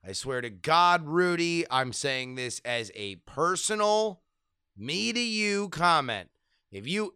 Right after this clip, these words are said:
end this series without doing a podcast read, you're an idiot, and I'm, and I'm furious. I want a Shari's Berries read for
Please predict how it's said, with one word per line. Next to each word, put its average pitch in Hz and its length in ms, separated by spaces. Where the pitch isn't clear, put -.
end 226 360
this 202 340
series 160 560
without 165 580
doing 202 340
a 190 60
podcast 156 880
read, 123 440
you're 120 260
an 117 100
idiot, 208 520
and 135 100
I'm, 135 320
and 131 160
I'm 120 180
furious. 120 760
I 87 60
want 131 220
a - 20
Shari's 170 520
Berries 190 520
read 185 400
for 175 760